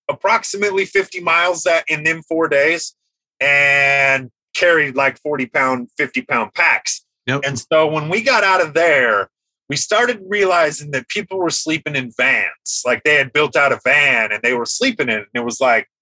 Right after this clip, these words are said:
Speaker 1: "Oh man, that would be so much better if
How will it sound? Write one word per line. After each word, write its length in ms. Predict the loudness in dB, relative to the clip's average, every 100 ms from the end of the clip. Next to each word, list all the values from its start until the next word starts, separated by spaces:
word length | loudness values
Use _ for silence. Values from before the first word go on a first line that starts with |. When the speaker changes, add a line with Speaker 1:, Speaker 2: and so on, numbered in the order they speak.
| _ _ _ -2
Speaker 1:
"Oh 300 | 4 4 4
man, 460 | 2 2 4 2 2
that 160 | 2 0
would 100 | -2
be 140 | -6 -8 -10 _
so 460 | -10 -6 0 2 2
much 360 | 0 -2 -2
better 260 | -2 0 0
if 100 | -2